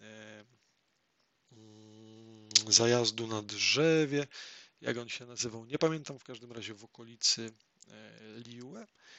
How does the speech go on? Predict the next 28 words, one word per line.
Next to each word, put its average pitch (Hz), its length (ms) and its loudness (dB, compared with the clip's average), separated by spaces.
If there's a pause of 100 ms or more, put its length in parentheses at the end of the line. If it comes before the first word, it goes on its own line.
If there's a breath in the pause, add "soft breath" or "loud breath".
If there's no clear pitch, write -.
(400 loud breath)
I 214 180 2
tam 156 420 -2
my 135 220 -2
inwestygując, 131 920 0
próbujemy 117 720 -4
też 107 240 -18
zobaczyć, 113 540 -10
co 123 160 -2
się - 180 0
dzieje 147 320 2
i 117 260 -6 (160)
natrafiamy 135 680 -2
właśnie, 120 540 -2 (460 loud breath)
e, 107 180 -18
właśnie 117 380 -2
na 123 100 -2
niego. 107 380 -10
Wymieniamy 185 560 0
z - 20 8
jego 143 180 2
mościem 127 340 0
kilka, - 320 -2 (220)
e, 113 60 -12 (580)
że - 80 -14
tak - 140 -6
powiem, 165 220 -4
grzeczności. 175 680 2 (320 loud breath)
E, 123 60 -14